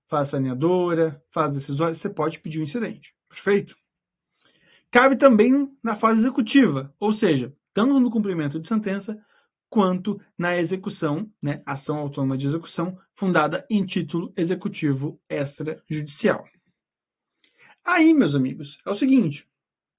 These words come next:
por que que a gente fala em incidente? Porque aqui a gente tem o processo, correto?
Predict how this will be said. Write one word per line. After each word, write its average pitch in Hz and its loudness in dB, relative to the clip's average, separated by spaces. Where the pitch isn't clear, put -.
por 254 6
que 339 2
que 339 0
a 285 2
gente 269 4
fala 247 2
em 233 2
incidente? 165 -2
Porque 233 4
aqui 247 4
a 277 6
gente 269 6
tem 285 2
o 240 2
processo, 214 -4
correto? 156 -4